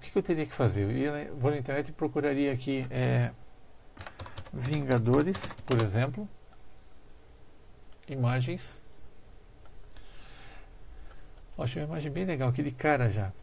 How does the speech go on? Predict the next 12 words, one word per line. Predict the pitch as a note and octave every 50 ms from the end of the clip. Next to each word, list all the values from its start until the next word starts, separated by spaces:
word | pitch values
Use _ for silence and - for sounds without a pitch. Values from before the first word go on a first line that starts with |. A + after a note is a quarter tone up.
| - - -
Visualizar | C3+ B2+ C3+ C3+ B2+ B2+ B2+ C3 B2+
a | B2
imagem, | A#2+ B2 C#3+ D#3 D#3 C#3+ D#3+ D#3+
que | - - -
tem | - C#3
uma | B2+
qualidade | B2 B2+ A#2+ A#2+ B2 A#2+
bem | A2+ A2 G#2+ C3+ C#3+ C3+
boa. | A#2+ A#2+ C3+ D#3 E3+ F#3 F3 - - - - - - - - - - - - - - - - - - - - - - - - - - - - - - - - - - - - - -
Copiar | - E3 D3+ - - C3+ B2
a | A#2+
imagem. | A#2 A#2 B2 B2+ C#3 B2+ E3+